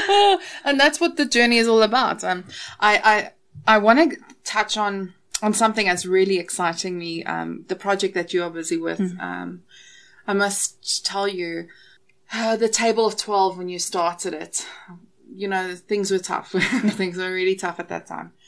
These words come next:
Speaker 1: And, um, I remember getting this invite from you, and I'm like, "Why is she inviting me? Like, why am I invited to this table?" And I, um, I felt so privileged, but it also at that time was like, I was,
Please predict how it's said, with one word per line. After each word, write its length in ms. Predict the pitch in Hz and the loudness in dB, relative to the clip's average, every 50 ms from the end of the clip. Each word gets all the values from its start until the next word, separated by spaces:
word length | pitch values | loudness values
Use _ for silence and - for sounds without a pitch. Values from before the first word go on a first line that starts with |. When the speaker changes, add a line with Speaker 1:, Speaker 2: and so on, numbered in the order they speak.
| _ _ _ _ - - - | _ _ _ _ -20 -10 -4
Speaker 1:
And, 420 | - 185 180 180 185 180 180 175 | -2 -2 -2 -2 -4 -4 -4 0
um, 460 | 180 180 180 175 175 175 175 175 175 _ _ _ _ _ _ - | 2 2 2 2 0 -2 -8 -16 -18 _ _ _ _ _ _ -4
I 60 | 190 | -2
remember 380 | 196 196 196 190 190 220 247 | -2 0 -2 -2 -2 -2 -2
getting 320 | 240 220 208 190 190 185 185 | 0 0 -2 -2 -2 -4 -6
this 140 | 175 175 - | -6 -8 -6
invite 500 | - 180 190 202 202 214 202 190 180 - | -6 -4 -4 -4 -4 -4 -4 -4 -4 -6
from 240 | - - 175 170 | -8 -12 -10 -10
you, 120 | 170 170 170 | -10 -14 -14
and 80 | 170 | -14
I'm 100 | 170 170 | -14 -16
like, 260 | 170 170 - - _ - | -16 -18 -20 -20 _ -20
"Why 240 | - - - 196 254 | -18 -16 -14 -12 -10
is 140 | 294 294 - | -6 -6 -6
she 140 | - 240 | -6 -6
inviting 580 | 214 190 185 170 165 165 - - 175 175 175 180 | -8 -8 -8 -10 -10 -10 -12 -14 -14 -10 -4 -2
me? 380 | 214 254 269 214 160 156 160 - - - - - - - - - - | 0 0 0 0 -2 -6 -10 -16 -20 -20 -20 -18 -18 -20 -18 -12 -8
Like, 280 | 180 170 170 - - - | -8 -8 -8 -8 -14 -12
why 240 | 165 165 170 208 254 | -10 -10 -6 -4 -4
am 220 | 285 262 - - | -2 -2 -4 -6
I 200 | - 147 165 208 | -8 -6 -4 0
invited 540 | 240 233 202 - 160 147 - - - - 165 | 0 0 0 0 -2 -8 -8 -8 -10 -10 -10
to 180 | - - 151 147 | -10 -10 -10 -8
this 200 | 151 151 151 - | -8 -8 -8 -6
table?" 520 | - - 156 170 185 196 190 190 - - - | -4 0 2 4 4 4 2 -2 -6 -10 -10
And 140 | 67 - - | -10 -10 -10
I, 220 | 92 92 - - - - - - - - - - - - - | -10 -10 -12 -14 -16 -20 -20 -20 -20 -20 -20 -20 -18 -10 -6
um, 540 | 190 185 185 180 180 180 180 180 175 175 - - | -4 -2 0 -2 -2 -4 -6 -10 -12 -12 -10 -8
I 100 | 180 170 | -8 -6
felt 300 | - - 208 190 190 - | -2 0 0 0 0 -2
so 260 | - 214 208 220 233 | -2 0 0 0 -2
privileged, 640 | 226 - 202 208 190 175 165 160 175 - - - - | -4 -4 -4 -4 -4 -4 -6 -8 -8 -10 -12 -6 -2
but 160 | 196 180 185 | -2 -2 -2
it 200 | 185 180 180 _ | -2 -6 -6 _
also 320 | - 208 202 196 202 208 196 | -2 0 0 0 0 -2 -2
at 100 | 190 190 | -2 -2
that 200 | 180 175 175 - | -2 -4 -4 -6
time 260 | - 180 175 175 175 | -6 -4 -2 -2 -2
was 160 | 170 170 165 | -4 -10 -10
like, 220 | - 165 165 160 170 | -8 -10 -8 -6 -6
I 100 | 165 170 | -6 -6
was, 380 | 175 175 175 170 170 - - | -6 -8 -10 -12 -12 -14 -16